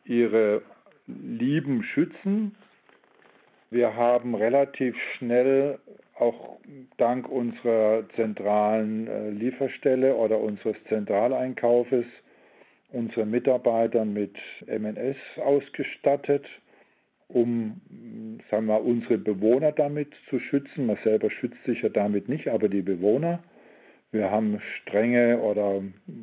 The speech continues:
ausgearbeitete Hygienerichtlinien erlassen. Wir haben genau die Verfahren definiert, wann ist was zu tun. Und ich denke, da halten wir uns weitgehend dran. Insofern kann man sagen, sind wir in der Zwischenzeit ein gut eingespieltes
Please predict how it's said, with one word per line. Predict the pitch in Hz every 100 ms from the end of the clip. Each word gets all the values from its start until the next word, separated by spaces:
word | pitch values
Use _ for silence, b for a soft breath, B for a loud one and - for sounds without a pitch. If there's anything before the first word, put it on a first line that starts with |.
| -
ausgearbeitete | - 120 120 127 117 110 104 107 107 104 107 98
Hygienerichtlinien | 101 101 113 151 143 147 - 139 139 139 139
erlassen. | 123 123 123 123 - 131 131 B B B B B -
Wir | 104 98
haben | 110
genau | 104 98 107
die | 113 113
Verfahren | 101 95 95 98 117 123
definiert, | 120 117 120 110 117 120 117 - b b b b b b
wann | 95 101 113 117 113
ist | 120 120 - 104
was | 110 - -
zu | -
tun. | - 113 120 165
Und | 160 123 110
ich | - -
denke, | 104 110
da | 98 85
halten | 90 113 131
wir | 127
uns | 135 135 -
weitgehend | 117 123 123 - 123 123
dran. | 113 117
Insofern | 123 107 - 104 - 117 117 113 b b b b b b _
kann | 110
man | 110 110
sagen, | 110 104 110
sind | 110 113
wir | 110
in |
der | 104
Zwischenzeit | 101 110 117 110 113 107
ein | 110
gut | 117 117
eingespieltes | 110 110 104 - 117 107 104